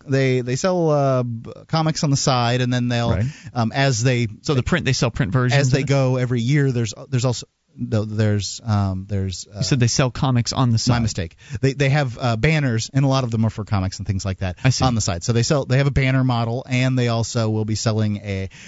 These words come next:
Speaker 1: every year or something like that. They're gonna put in, put out a graphic novel version, so you can,
Speaker 2: So they
Speaker 1: you know,
Speaker 2: compile it all together, and so you can buy a printed version.
Speaker 1: You, you'll be able to buy, be able to buy a printed version, and I believe it's, like, next month they're gonna put out the, uh, the first year.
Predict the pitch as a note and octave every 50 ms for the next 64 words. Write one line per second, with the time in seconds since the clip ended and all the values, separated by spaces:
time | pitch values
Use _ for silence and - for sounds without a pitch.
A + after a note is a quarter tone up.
0 | D3 - C3+ B2 B2+ A#2+ G#2+ G#2+ A2 A2 G#2+ G#2 G2+ - A#2 G#2+ G#2 G#2 G2+ G2+
1 | - G#2+ G2+ F#2+ - F#2+ G2+ G2+ - - G#2 G#2 G2+ G2+ F#2+ G2 - - A#2 G#2
2 | G2+ G2 F#2+ F#2+ F#2 F#2 - G#2 G#2 G2 - F#2 F#2+ G2+ G2+ G#2 G2+ G2 G2 F#2+
3 | F2+ - - - - D3+ A#2 - G#2+ C3+ B2+ B2 G#2+ G2+ A2 G2+ G2 G#2+ A2 -
4 | - G#2 G#2+ A2 - - G2+ G2 G2 C3 A#2+ B2 G#2 - C#3 - D#3 D3 C#3 B2+
5 | B2+ A#2+ A2+ A2+ A2+ A2 - A#2 A#2 A2+ A2+ A2+ G#2+ G#2+ G#2 G#2 A#2 - - _
6 | _ - - - C#3 B2 A2 - F#3+ F#3 D#3 B2+ A#2 A2+ A2 G#2 - - B2+ A#2
7 | A2 A2 - A2 A2+ - - - F3 D#3+ E3 D3+ C#3+ D#3+ C#3+ D3+ C#3+ C#3 C3+ -
8 | - A2+ C3 B2+ B2+ B2 A#2+ A#2 A#2 - - B2+ C#3+ E3+ D#3+ C#3 C3+ B2+ B2 A#2+
9 | A#2 A2 G#2+ - B2 A2 G#2+ G#2 G#2 G#2 G2+ G#2+ G#2+ G#2 G#2 G#2 G#2 G2+ G2+ A2
10 | C#3 A#3+ C#4 G#3+ A2+ - - - _ - B2+ C3+ - - G#2+ G#2+ D3+ D#3 - -
11 | A2 G#2 G2 F#2+ F2+ - A2 G2 F#2+ F#2 - - F#2+ F#2 F2+ F2+ F#2+ G2 A2 G#2
12 | - B2 A#2 - - - A2+ B2+ C#3 B2+ A2+ G2+